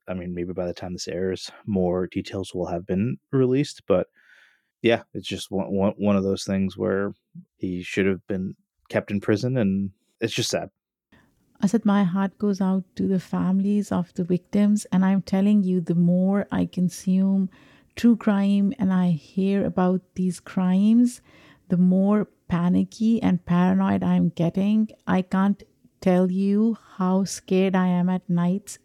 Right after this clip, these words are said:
Speaker 2: sometimes, and I, I don't know how <laughs> to calm myself down anymore.
Speaker 1: Yeah, I think we need to focus sometimes on, like, good people helping out the victims in, in cases like this.
Speaker 2: You're absolutely right. Focusing on good people. I like that, Asit.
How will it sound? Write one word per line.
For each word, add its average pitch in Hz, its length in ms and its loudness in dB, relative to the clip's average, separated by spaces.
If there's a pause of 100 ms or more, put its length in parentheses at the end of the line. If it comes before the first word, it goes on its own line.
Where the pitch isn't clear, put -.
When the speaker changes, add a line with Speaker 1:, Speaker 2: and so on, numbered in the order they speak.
Speaker 2:
sometimes, 226 680 0 (580)
and 180 160 2
I, 202 460 2
I 190 140 2
don't 202 180 2
know 202 160 2
how 185 560 2
<laughs> - 40 -20
to 196 360 6 (320)
calm 190 280 4
myself 180 560 2
down 175 260 4
anymore. 170 520 0 (460)
Speaker 1:
Yeah, 104 220 -2
I 101 60 -4
think 110 180 -4
we 127 100 2
need 107 140 2
to 107 120 2
focus 104 420 0
sometimes 101 500 2
on, 101 140 2
like, 101 160 -4
good 101 180 -2
people 107 300 -2
helping 101 360 -2
out 101 260 -2
the 107 120 -2
victims 101 440 -2
in, 98 200 -2
in 107 160 -2
cases 101 400 -4
like 101 200 -4
this. 107 260 -6 (100)
Speaker 2:
You're 190 160 2
absolutely 190 520 0
right. 175 240 0
Focusing 196 600 -2
on 175 180 2
good 175 180 -2
people. 170 340 -2
I 180 140 2
like 175 240 0
that, 156 160 0
Asit. - 280 -6